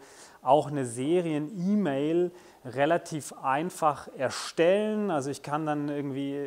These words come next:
über Word meine Serien-E-Mail starten und dann greift er auf mein Outlook-Adressbuch zu und so weiter und so fort. So, ich habe hier einfach Grenzen in dem Setup, in dem wir uns bewegen. So, wir haben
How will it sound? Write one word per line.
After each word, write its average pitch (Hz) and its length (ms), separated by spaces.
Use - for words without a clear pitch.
über 175 400
Word 165 400
meine 139 260
Serien-E-Mail 143 640
starten 170 480
und 139 100
dann 131 140
greift 135 340
er 120 80
auf 131 200
mein 139 120
Outlook-Adressbuch 147 1120
zu 143 280
und 147 180
so 139 140
weiter 131 340
und 123 160
so 123 120
fort. 151 320
So, 156 100
ich 170 420
habe 165 180
hier 160 240
einfach 147 320
Grenzen 123 440
in 131 100
dem 123 120
Setup, 120 400
in 117 60
dem 113 200
wir 117 60
uns 117 120
bewegen. 113 360
So, 127 280
wir 139 180
haben 160 380